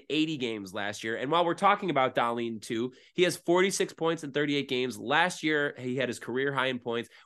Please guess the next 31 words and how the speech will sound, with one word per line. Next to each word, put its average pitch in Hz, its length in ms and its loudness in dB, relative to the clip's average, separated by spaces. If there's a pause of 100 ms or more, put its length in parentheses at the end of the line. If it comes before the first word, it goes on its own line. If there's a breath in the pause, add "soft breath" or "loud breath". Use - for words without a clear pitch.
with - 200 -8
fifty-three 175 440 -2
points 165 320 -4
in 131 80 -4
eighty 139 260 0
games. 104 380 -4 (320)
So 135 500 6 (540)
as 185 140 2
it 185 60 -6
stands 180 280 0
right 165 100 4
now, 151 160 4
he 165 100 2
is 156 160 -4
seven 165 400 0
points 156 380 -4
away 127 480 2 (280 soft breath)
from 127 120 0
hitting 135 360 0
his 117 420 -2
career 127 340 0
high. 117 420 0
And 113 280 -2
if 113 100 -4
we're 123 60 -2
being 131 240 0
honest, 120 420 0
he 113 280 -6
hits 120 180 -6
that 117 240 -2
by 104 680 0